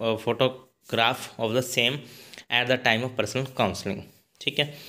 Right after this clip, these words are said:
तो ये सब कुछ आपका यहाँ पे लगेगा। फीस भी यहाँ पे बताई गई है, ओके। और ये है आपकी काउंसलिंग इकतीस अक्टूबर को स-, दस, साढ़े दस बजे, ओके, सभी कैंडिडेट्स के लिए। ग्राउंड फ्लोर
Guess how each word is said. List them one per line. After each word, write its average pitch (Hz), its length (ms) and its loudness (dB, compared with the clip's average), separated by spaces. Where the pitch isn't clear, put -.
तो 117 60 -4
ये 117 180 0
सब 117 180 -2
कुछ 117 200 -6
आपका 110 240 0
यहाँ 110 120 0
पे 107 120 -2
लगेगा। 107 220 2
फीस 127 320 0
भी 123 60 2
यहाँ 110 160 2
पे 113 120 0
बताई 107 340 4
गई 117 160 4
है, 120 200 -4
ओके। 117 200 -4
और 110 160 0
ये 123 180 4
है 123 200 2
आपकी 110 280 -2
काउंसलिंग 120 480 0
इकतीस - 680 0
अक्टूबर 95 440 0
को 139 400 -2
स-, - 140 -12
दस, 123 280 0
साढ़े 107 200 4
दस 98 220 -2
बजे, 98 220 -8
ओके, 113 180 -2
सभी 120 280 0
कैंडिडेट्स 101 440 0
के 120 100 -2
लिए। 131 300 0
ग्राउंड 117 300 2
फ्लोर 135 400 2